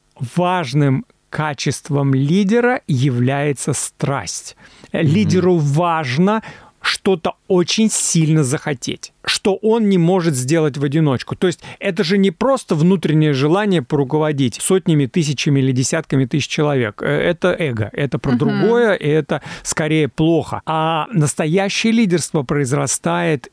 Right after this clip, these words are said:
Speaker 1: из страсти. Я хочу этого, я хочу этого добиться, и это настолько больше моих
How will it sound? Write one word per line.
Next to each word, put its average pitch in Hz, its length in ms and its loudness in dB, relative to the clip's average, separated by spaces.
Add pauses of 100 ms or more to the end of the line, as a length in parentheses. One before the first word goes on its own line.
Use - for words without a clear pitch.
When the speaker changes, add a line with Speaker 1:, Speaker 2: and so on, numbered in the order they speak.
Speaker 1:
из 151 260 2
страсти. - 880 -4
Я 139 160 0
хочу 156 580 0
этого, 120 480 -4
я 139 140 -2
хочу 147 340 -2
этого 156 280 2
добиться, 160 600 0
и 170 100 2
это 180 220 0
настолько 175 760 0
больше 156 580 2
моих 156 400 0